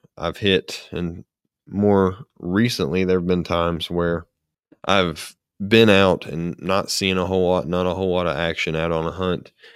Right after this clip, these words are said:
and I'm just thinking to myself, "What in the world am I doing? Why am I continuing to do this? This is, there must be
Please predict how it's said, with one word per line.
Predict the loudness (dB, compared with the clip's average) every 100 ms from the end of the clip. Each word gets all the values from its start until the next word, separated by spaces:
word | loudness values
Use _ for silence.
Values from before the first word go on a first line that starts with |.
| -16 -4
and | 0 0 -2 -4 -10 -20 _ -4
I'm | -2 -2
just | -6 -6 -8 -10 _ _ -6
thinking | 0 0 0
to | -2
myself, | -2 -2 0 -2 -2
"What | -4 0 2 2
in | 0
the | 0
world | 0 0 0
am | -2
I | -2
doing? | 0 0 0 -4 _ _ _ _ _
Why | 2 4
am | 2
I | 0
continuing | -2 -4 -2 -2 -2
to | -2
do | -2
this? | -2 -4
This | -4 -6 -4
is, | -6 -8
there | -4
must | 0 0 -2
be | -4 -4 -6